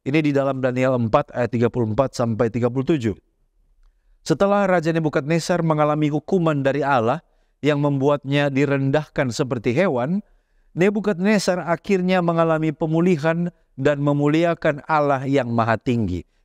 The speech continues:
Ia mengakui dan memuji Allah sebagai Raja yang hidup, mengakui kuasa dan kebesarannya meskipun belum sepenuhnya menjadi pengikut Allah. Nebukadnezar melihat dan menyatakan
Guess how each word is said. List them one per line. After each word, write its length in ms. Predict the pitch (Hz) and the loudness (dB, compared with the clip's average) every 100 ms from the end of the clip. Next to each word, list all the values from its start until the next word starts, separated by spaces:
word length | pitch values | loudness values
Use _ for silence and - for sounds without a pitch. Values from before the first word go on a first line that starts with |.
| - | -2
Ia 240 | 160 156 | 0 2
mengakui 720 | 139 127 117 - 196 208 220 | 2 0 0 -2 0 2 2
dan 160 | 143 131 | 0 0
memuji 480 | 131 160 220 175 185 | 0 0 0 2 0
Allah 320 | 139 127 156 - _ | 0 0 -4 -8 _
sebagai 400 | - 143 135 123 123 | -4 0 0 0 0
Raja 240 | 147 151 165 | 0 0 0
yang 160 | 147 | 0
hidup, 320 | 139 165 123 - _ _ - | 0 0 0 -4 _ _ -2
mengakui 640 | 151 151 143 - 202 185 | 0 2 0 0 0 0
kuasa 560 | - 196 202 180 208 185 | 0 0 0 0 0 0
dan 240 | 156 143 | 0 -2
kebesarannya 800 | 156 135 147 139 139 139 131 139 _ _ - | -2 0 0 0 0 0 0 -4 _ _ -4
meskipun 720 | 165 - 190 175 202 170 190 214 _ - | -2 0 -2 0 0 0 0 -4 _ -4
belum 400 | 131 160 214 196 | 0 2 0 -2
sepenuhnya 640 | - - 147 156 135 135 | -2 -2 0 2 2 2
menjadi 480 | 127 131 123 123 120 | 2 2 2 0 -2
pengikut 480 | - 117 113 117 110 | -2 -2 0 -2 -2
Allah. 320 | 113 95 85 _ _ | -2 -2 -6 _ _
Nebukadnezar 800 | 135 139 131 135 156 165 - 175 | -2 0 0 0 0 -2 0 -2
melihat 480 | 156 156 185 143 120 - _ 127 | 0 2 2 0 -2 -6 _ -2
dan 240 | 131 123 | 0 0
menyatakan 720 | 120 117 110 127 - 110 107 | 0 2 0 -2 -2 -4 -4